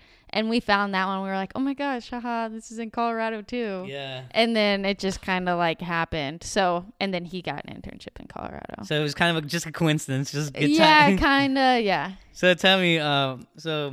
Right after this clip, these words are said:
Speaker 2: guys, uh, E C went on vacation to Colorado to help move in, uh, Owen for the summer, 'cause, 'cause his internship's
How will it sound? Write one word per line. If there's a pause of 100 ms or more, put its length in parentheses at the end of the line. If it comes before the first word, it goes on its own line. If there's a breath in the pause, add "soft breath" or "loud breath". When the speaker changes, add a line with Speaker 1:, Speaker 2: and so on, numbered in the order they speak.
(120)
Speaker 2:
guys,
uh,
E
C
went
on
vacation
to
Colorado
to (220 loud breath)
help
move
in,
uh, (200)
Owen (240 loud breath)
for
the
summer,
'cause, (320)
'cause
his
internship's